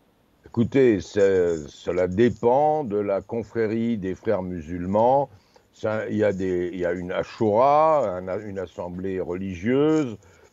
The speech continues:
et, euh, on a, on ne connaît pas tout.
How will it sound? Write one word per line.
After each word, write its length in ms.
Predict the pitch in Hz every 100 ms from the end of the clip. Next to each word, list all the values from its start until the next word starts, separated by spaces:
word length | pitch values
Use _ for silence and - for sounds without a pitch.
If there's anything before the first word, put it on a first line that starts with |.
| _ -
et, 200 | 104 104
euh, 680 | 104 104 101 101 98 98 92 85 82
on 160 | 98 92
a, 60 | 95
on 140 | 98
ne 160 | 92 90
connaît 400 | - 104 98 92
pas 220 | - 92
tout. 460 | - 123 127 156